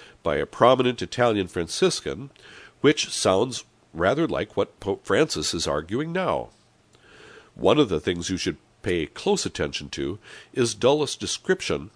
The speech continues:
of how objection to capital punishment has risen just as belief in the afterlife has declined.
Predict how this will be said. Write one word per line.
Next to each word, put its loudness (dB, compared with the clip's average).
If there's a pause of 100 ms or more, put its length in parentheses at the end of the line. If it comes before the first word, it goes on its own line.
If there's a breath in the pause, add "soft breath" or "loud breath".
(200)
of 0
how 4 (480 loud breath)
objection 0 (140)
to -6
capital -2
punishment -2 (500 loud breath)
has 2
risen 2 (1160 soft breath)
just 4
as 2
belief -4
in 0
the -4 (100)
afterlife -4 (180)
has 0
declined. -4